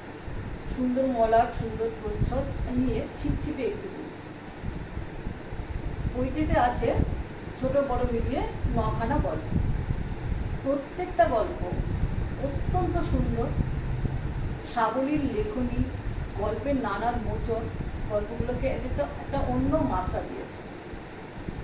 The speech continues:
তো আর সবচেয়ে বেশি যেটা আকর্ষণ করেছে আমাকে, সেটা হচ্ছে প্রত্যেকটি গল্পের কেন্দ্রীয় চরিত্র হচ্ছে নারী। সেই সব নারী, যেই সব নারীকে আমরা দৈনন্দিন জীবনে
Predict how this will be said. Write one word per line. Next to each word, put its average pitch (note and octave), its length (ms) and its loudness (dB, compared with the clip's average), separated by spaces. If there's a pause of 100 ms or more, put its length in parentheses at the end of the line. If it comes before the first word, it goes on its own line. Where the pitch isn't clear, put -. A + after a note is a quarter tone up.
(120)
তো G#3+ 260 0 (680)
আর G#3+ 260 2
সবচেয়ে C#4 320 0
বেশি D4+ 260 -2
যেটা D4 200 2
আকর্ষণ C4 460 2
করেছে - 280 -2
আমাকে, - 360 -2
সেটা A#3+ 180 0
হচ্ছে B3+ 220 -2 (320)
প্রত্যেকটি C4+ 480 0
গল্পের A3 400 0 (100)
কেন্দ্রীয় A3+ 400 -4 (100)
চরিত্র F#3+ 320 -6
হচ্ছে F#3+ 300 -8 (600)
নারী। F3+ 380 -2 (600)
সেই D4 220 4
সব F4 280 4
নারী, D#4+ 480 -2
যেই A3 240 -2
সব C4+ 160 2
নারীকে G#3 340 0
আমরা A#3+ 320 2 (100)
দৈনন্দিন C4 500 2
জীবনে F#3+ 420 -6